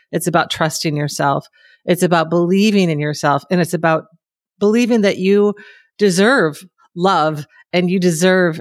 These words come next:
that, you know, ability to take the chance to find happiness in your life.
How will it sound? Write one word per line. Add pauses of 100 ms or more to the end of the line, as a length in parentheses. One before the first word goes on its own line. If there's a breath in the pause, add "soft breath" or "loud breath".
that, (400)
you
know,
ability
to
take
the
chance
to
find
happiness
in
your
life.